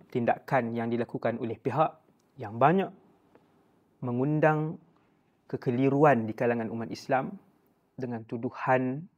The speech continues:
khurafat, bid'ah dan sebagainya, dan sering, uh, menimbulkan suasana tidak harmoni di kalangan masyarakat Malaysia. Supaya kita semua insaf, taubat kepada Allah subhanahu wa taala.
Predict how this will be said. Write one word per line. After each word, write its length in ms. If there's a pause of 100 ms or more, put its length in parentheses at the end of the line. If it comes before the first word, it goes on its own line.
(220)
khurafat, 640
bid'ah 480
dan 160
sebagainya, 640 (480)
dan 160
sering, 480 (720)
uh, 160
menimbulkan 560
suasana 480
tidak 320
harmoni 480 (400)
di 80
kalangan 400
masyarakat 400
Malaysia. 320 (160)
Supaya 240
kita 160
semua 240
insaf, 400 (880)
taubat 320
kepada 320
Allah 160
subhanahu 160
wa 160
taala. 140